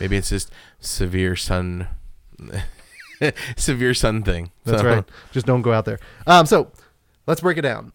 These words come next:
Speaker 1: Okay.
Speaker 2: <clears throat> In terms of representation in a bracket,
Speaker 1: Mm-hmm.
Speaker 2: wild card darkness. You know what? Uh, that's, that's a,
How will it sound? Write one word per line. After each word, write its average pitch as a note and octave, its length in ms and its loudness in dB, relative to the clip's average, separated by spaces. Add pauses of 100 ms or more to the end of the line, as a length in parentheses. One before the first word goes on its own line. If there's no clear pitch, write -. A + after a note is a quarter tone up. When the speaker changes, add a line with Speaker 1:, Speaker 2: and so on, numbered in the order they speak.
Speaker 1:
Okay. F#3+ 600 4 (140)
Speaker 2:
<clears throat> - 140 -18
In C#3+ 120 0
terms A3 240 2
of F3+ 140 4
representation F3+ 800 0
in D3+ 100 0
a C#3 60 2
bracket, C3 680 -2
Speaker 1:
Mm-hmm. A2 400 2 (220)
Speaker 2:
wild C#3+ 360 0
card D3+ 360 -2
darkness. B2 840 -4
You B2+ 140 -4
know E3+ 200 -2
what? E3 300 -4
Uh, C#3 300 -12
that's, C3+ 380 -6
that's B2 200 -8
a, G2 60 -10